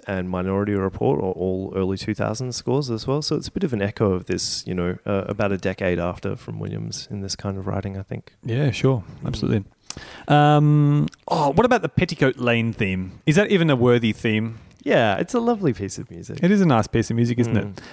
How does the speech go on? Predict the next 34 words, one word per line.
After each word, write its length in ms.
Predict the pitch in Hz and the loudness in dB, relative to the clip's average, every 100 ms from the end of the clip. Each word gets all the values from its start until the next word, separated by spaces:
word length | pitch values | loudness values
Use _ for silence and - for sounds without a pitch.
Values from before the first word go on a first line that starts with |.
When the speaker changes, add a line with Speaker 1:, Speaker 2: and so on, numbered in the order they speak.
| - | -2
Speaker 2:
This 180 | 139 151 | 2 4
is 80 | |
a 80 | 135 | 2
scene 300 | - 131 120 | 4 4 4
where, 260 | 117 113 110 | 4 6 4
um, 460 | 107 107 107 110 107 | 4 2 0 -4 -4
uh, 220 | 101 101 104 | -2 -2 -6
Hammond, 500 | - 131 123 95 87 - - | -4 0 0 -2 -6 -16 -4
John 200 | 117 107 | -2 0
Hammond, 380 | 107 101 98 87 _ _ _ _ _ | 0 -2 -4 -8 _ _ _ _ _
is 140 | 104 - | -8 -4
sort 140 | 110 | -2
of 120 | 95 | 0
recounting 560 | 98 - - 107 101 104 | -2 -2 0 0 0 0
his 200 | 98 95 | 0 0
stories 500 | - 120 104 101 92 | 2 4 6 6 4
of, 220 | 101 95 | 2 4
uh, 240 | 98 98 87 | 4 4 2
you 60 | 104 | 0
know, 240 | 98 95 - - - - - _ | 2 0 -4 -20 -20 -20 -20 _
uh, 220 | 110 98 107 | -4 0 0
the, 240 | 107 110 | -4 -8
the, 140 | 110 | -6
the, 420 | 117 120 120 - - | -6 -6 -10 -12 -6
the 140 | 170 214 | 0 2
flea 200 | 254 226 | 4 2
circus 560 | 110 92 - - - - | 0 -6 -6 -8 -8 -6
and 220 | 117 117 | -2 0
the 80 | 113 | 4
days 320 | 123 123 117 | 6 6 4
gone 320 | 123 117 113 | 2 2 2
by 300 | 113 113 117 | 4 4 4
of, 340 | 107 104 - | 4 2 -2
of 380 | 113 110 101 - | -2 -2 -2 -8